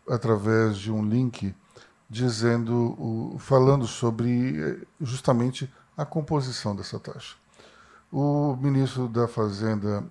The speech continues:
Fernando Haddad, chegou naquela hora, se sentou aqui, é, na, ali na plateia, e daí, sem saber da presença do ministro, o Rogério disse que o que explicava basicamente aquela taxa era a desconfiança que o mercado tinha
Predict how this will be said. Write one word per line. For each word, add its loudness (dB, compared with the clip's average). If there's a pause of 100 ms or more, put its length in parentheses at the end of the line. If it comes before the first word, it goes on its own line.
(200)
Fernando 0
Haddad, 0
chegou 0
naquela 4
hora, 6
se -8
sentou -2
aqui, -8 (440)
é, -2
na, -4
ali 2
na 2
plateia, 2 (480)
e 2
daí, 6 (160)
sem 0
saber 0 (120)
da -4
presença -2
do -8
ministro, -2
o -4
Rogério 0
disse -4
que -2 (560)
o -2
que -2
explicava 0
basicamente 0
aquela 0
taxa -2
era 2
a 0
desconfiança -4
que -14
o -6
mercado -2
tinha -6